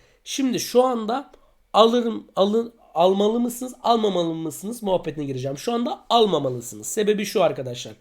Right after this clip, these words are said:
Görmüş olduğunuz üzere bu bir hype'tı. Hype arttı, düştü, geri yükseldi ve geri düşecek. Ve normalde stickerların tanesi bence iki yüz liradan fazlaya satılmaması gerekiyor.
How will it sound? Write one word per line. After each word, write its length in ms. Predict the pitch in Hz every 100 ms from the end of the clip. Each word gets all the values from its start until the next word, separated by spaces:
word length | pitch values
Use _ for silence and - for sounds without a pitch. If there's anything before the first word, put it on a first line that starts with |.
| _ _ _ -
Görmüş 300 | 202 233 233
olduğunuz 220 | 214 208
üzere 260 | 170 151
bu 100 | 190
bir 100 | 190
hype'tı. 680 | 135 - 180 202 - 262 285 - _ _ _
Hype 340 | - 214 185 - -
arttı, 600 | 214 285 - - 285 294 _ _ _ 165
düştü, 600 | 254 254 - 254 302 - _ _
geri 160 | 160
yükseldi 680 | 208 240 - 233 233 247 254
ve 80 | 214
geri 260 | 190 156 127
düşecek. 540 | 120 120 120 214 - _ _ _ _
Ve 120 | 202
normalde 460 | 214 196 202 202 202
stickerların 600 | - - 214 196 175 170
tanesi 420 | 185 170 165 165
bence 240 | 160 160 147
iki 300 | - - 208
yüz 100 | 202
liradan 280 | 165 147
fazlaya 340 | - 139 131 120
satılmaması 640 | - 156 208 208 208 208
gerekiyor. 380 | 220 202 196 214